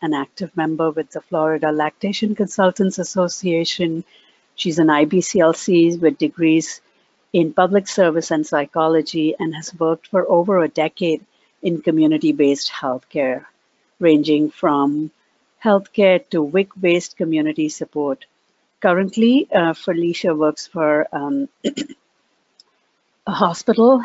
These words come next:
health system overseeing the day-to-day operations of the lactation program of over four departments.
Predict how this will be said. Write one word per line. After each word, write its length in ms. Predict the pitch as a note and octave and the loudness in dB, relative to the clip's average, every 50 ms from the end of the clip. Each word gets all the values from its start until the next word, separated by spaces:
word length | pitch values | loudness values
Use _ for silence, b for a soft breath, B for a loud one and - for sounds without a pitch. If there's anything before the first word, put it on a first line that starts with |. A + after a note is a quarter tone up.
| - - - | -4 -8 -4
health 240 | - G#3 G3+ A3 - | -2 -2 -2 -4 -8
system 600 | - - A#3+ G3+ - - - A3+ G#3+ A3 A#3 D4 - | -8 -4 -4 -4 -4 -4 -2 0 2 2 2 2 0
overseeing 560 | F3 D#3 D3+ D#3+ E3+ - - F#3+ E3 E3 E3 | 0 0 0 0 -2 -4 -4 -6 -6 -4 -4
the 100 | D#3 D#3+ | -4 -4
day-to-day 520 | - E3 D3+ D3+ D3+ - E3+ D3 E3 D#3+ | -2 -2 -2 -4 -4 -6 -4 -2 -2 0
operations 720 | D3+ D3 D3 - - E3+ D#3 D3+ D3+ - E3 D3+ D3 - | 0 -2 -4 -4 -4 -4 -4 -4 -4 -4 -6 -8 -8 -10
of 140 | E3 D#3 - | -14 -14 -10
the 80 | - E3+ | -6 -4
lactation 640 | D#3+ D#3 D3+ D3+ _ - F3 D#3+ - - E3 D3+ | -4 -4 -4 -6 _ -10 -10 -8 -6 -6 -6 -6
program 640 | - - E3+ D3+ D3+ D3 - E3 D3+ D3 D3 D#3 - b b b b b b | -6 -6 -6 -6 -6 -6 -6 -6 -4 -4 -6 -8 -10 b b b b b b
of 160 | b D#3 - - | b -4 0 0
over 260 | D#3+ D3+ D#3 D#3+ D3+ | 0 0 0 -2 -4
four 300 | - - - D3+ D3 D3+ | -4 -2 -2 0 0 0
departments. 840 | C#3+ D3+ - - D3 C#3+ C#3+ - - D3+ D3+ D3 D#3 D3+ - - | -4 -6 -6 -4 -4 -4 -4 -4 -4 -4 -4 -4 -4 -6 -10 -16